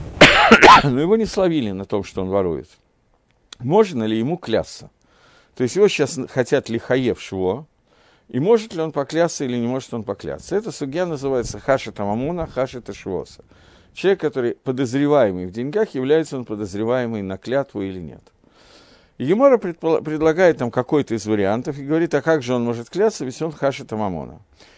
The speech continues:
Гемора отвечает, что он не называется подозреваемый, поскольку у него есть возможность, он просто так вот неправильно воспринимает информацию и думает, что он делает разрешённую вещь.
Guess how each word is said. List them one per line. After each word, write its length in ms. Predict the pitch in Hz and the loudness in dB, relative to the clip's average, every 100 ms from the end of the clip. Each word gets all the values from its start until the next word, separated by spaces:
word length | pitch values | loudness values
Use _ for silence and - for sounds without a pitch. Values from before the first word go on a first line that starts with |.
| _ _ | _ _
Гемора 340 | 139 247 247 | 0 4 4
отвечает, 520 | 208 170 147 170 165 | 4 0 -2 0 -2
что 200 | - - | -2 -4
он 140 | 160 160 | -2 0
не 140 | 165 | -2
называется 600 | 143 104 104 95 87 - | -2 -2 -2 0 -2 -6
подозреваемый, 800 | 95 95 98 113 127 190 196 165 | -12 -10 -4 0 2 0 0 -4
поскольку 640 | 123 107 - 156 - 147 - - - _ | -8 -8 -2 -2 -2 -10 -10 -20 -20 _
у 60 | - | -2
него 200 | 120 156 | 0 2
есть 200 | 160 120 | 0 0
возможность, 840 | 113 110 127 185 165 151 135 - - | 0 0 0 -4 -4 -10 -12 -16 -12
он 200 | - 135 | -4 -4
просто 440 | 135 139 151 - 117 | -2 0 0 -2 -14
так 320 | - 131 - | -2 -2 -2
вот 260 | 101 - - _ - | -6 -8 -20 _ -4
неправильно 680 | 123 120 156 135 101 90 | -4 2 4 4 2 -4
воспринимает 720 | 92 - 117 113 131 104 95 | -8 -8 -6 -4 -2 -2 -4
информацию 600 | 104 117 135 208 220 - | -8 -6 -4 -2 -4 -6
и 40 | 120 | -6
думает, 280 | 160 151 139 _ - - _ | -6 -6 -10 _ -20 -20 _
что 220 | - 120 | -2 0
он 80 | 110 | 2
делает 320 | 139 135 117 | 2 2 0
разрешённую 720 | 107 98 98 - 113 104 92 | -4 -4 -6 -2 -2 -2 -6
вещь. 340 | 73 - - | -8 -14 -20